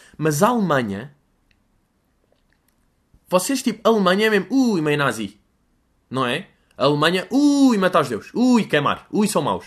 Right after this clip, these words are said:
A Alemanha, maus, porquê? Hitler estragou um país inteiro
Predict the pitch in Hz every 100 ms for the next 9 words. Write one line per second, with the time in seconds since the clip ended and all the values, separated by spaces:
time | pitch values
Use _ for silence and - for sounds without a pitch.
0 | - - 127 170 220 139 110 - - 143
1 | 101 - 165 143 120 - - - - 208
2 | 214 220 220 226 214 202 143 135 143